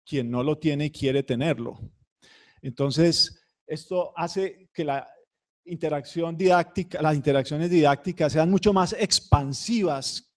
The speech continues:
eh, no se limiten a lo que pasa en la escuela y en el aula, sino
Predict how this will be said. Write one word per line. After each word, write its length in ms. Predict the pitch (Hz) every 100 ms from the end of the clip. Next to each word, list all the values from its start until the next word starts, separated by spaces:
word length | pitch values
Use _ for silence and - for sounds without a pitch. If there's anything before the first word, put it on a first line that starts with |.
| _ _ _
eh, 320 | - 139 139 165
no 180 | 180
se 120 | 180 214
limiten 460 | 165 175 180 208
a 80 | 175
lo 120 | 156
que 120 | 147
pasa 400 | - 190 190 220
en 80 | 196
la 60 | 151
escuela 400 | - 175 185 185
y 40 |
en 60 | 175
el 120 | 143
aula, 280 | 151 170 165
sino 320 | 147 139